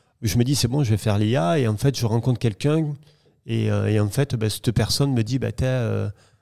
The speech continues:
euh, je leur dis, écoute, voilà, c'est simple. Moi, aujourd'hui, j'ai quarante-sept ans. Si je lance un projet, il me faut deux personnes dans l'équipe. Une personne qui soit dans l'informatique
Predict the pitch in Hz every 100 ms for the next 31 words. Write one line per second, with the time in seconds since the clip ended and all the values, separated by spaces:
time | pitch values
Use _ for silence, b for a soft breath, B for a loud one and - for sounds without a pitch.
0 | b _ - 104 - 53 - - - -
1 | - _ _ _ 117 120 110 120 120 110
2 | 113 104 - 104 107 95 107 123 107 107
3 | 120 123 98 98 90 98 - 101 127 131
4 | 113 101 113 - 101 - 101 123 135 -
5 | 123 - 104 101 110 110 - 104 101 -
6 | 98 - _ _ _ _ _ _ _ -
7 | 127 - - 117 - 113 104 101 104 104
8 | - 143